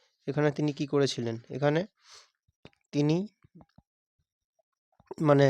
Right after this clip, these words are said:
সমাজে যে সব অত্যাচার হতো, তাহলে এখানে তোমরা প্রত্যেকটাতেই দেখতে পাচ্ছ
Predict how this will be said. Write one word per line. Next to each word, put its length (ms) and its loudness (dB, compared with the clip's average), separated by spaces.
সমাজে 540 6
যে 220 0
সব 220 4
অত্যাচার 420 2
হতো, 300 -2
তাহলে 240 2
এখানে 340 4
তোমরা 240 6
প্রত্যেকটাতেই 600 2
দেখতে 260 0
পাচ্ছ 260 2